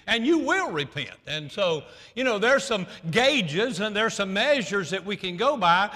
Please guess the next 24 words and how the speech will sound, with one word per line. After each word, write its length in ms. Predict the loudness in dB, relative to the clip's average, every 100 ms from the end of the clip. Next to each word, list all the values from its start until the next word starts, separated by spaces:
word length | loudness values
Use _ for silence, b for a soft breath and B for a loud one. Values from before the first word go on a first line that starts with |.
| B -6
to 100 | -2
give 200 | -2 -2
us 160 | -2
assurance 540 | -4 -6 -2 -2 -2 -4
of 80 | 0
our 180 | 0
salvation. 720 | 0 0 0 2 -2 -2 -4 -6 B B
I 120 | -4 0
think 220 | 0 0
the 60 |
best 280 | 0 0 0
one 220 | 0 0
is 120 | 0 -2
just 300 | -4 -4 -4
what 180 | -4
the 80 | -4
Word 220 | -6 -6
of 60 | -4
God 200 | -4 -2
had 200 | -4 -6
to 40 |
say 220 | -10 -12 -12
about 320 | -8 -8
it. 80 | -10